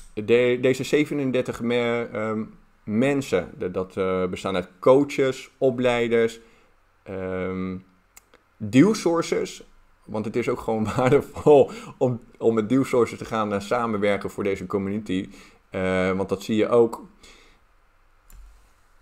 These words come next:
Ja, waar ik me aan, aan stoor is, eh, dat er, ehm, eh, er best wel veel troep over de balk wordt, eh, gesmeten.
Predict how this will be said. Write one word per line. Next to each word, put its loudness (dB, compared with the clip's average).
Ja, 0
waar 6
ik -2
me 0
aan, 0
aan -2
stoor 0
is, -6
eh, 6
dat 0
er, 4
ehm, 2
eh, -4
er -6
best 4
wel -2
veel 0
troep 0
over 0
de -2
balk -2
wordt, -4
eh, -2
gesmeten. -2